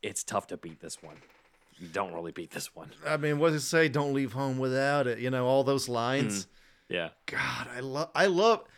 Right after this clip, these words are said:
Speaker 2: the, the thing, they get, like, what, three lines, but they already have so much personality.
Speaker 1: Mm-hmm.
Speaker 2: "Who are you, man?" All this kind of shit. Like, it's, ah, they do so much with it, man. Like, like Coen Brothers, you know, somebody could have one line or no lines,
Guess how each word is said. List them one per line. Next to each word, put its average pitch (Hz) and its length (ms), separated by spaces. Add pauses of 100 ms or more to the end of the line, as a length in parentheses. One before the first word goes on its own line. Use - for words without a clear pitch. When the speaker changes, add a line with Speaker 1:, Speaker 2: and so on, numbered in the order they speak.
(120)
Speaker 2:
the, 196 80
the 220 140
thing, - 220
they 226 120
get, 226 180
like, 170 180
what, 139 200
three 147 180
lines, 139 540
but 131 160
they 135 120
already 151 440
have 131 340
so 151 500
much 131 240
personality. 131 920 (340)
Speaker 1:
Mm-hmm. 110 220 (200)
Speaker 2:
"Who 254 300
are 262 180
you, 208 180
man?" 202 240
All 180 160
this 180 140
kind 202 120
of 190 60
shit. 196 220
Like, 139 220
it's, - 300 (1080)
ah, 123 300
they 131 80
do 127 160
so 120 200
much 110 240
with 110 140
it, 113 80
man. 107 220
Like, 127 200 (640)
like 127 140
Coen 156 320
Brothers, 110 360
you 131 60
know, 123 220
somebody 151 320
could 135 120
have 120 140
one 131 300
line 127 220
or 113 60
no 117 180
lines, 110 600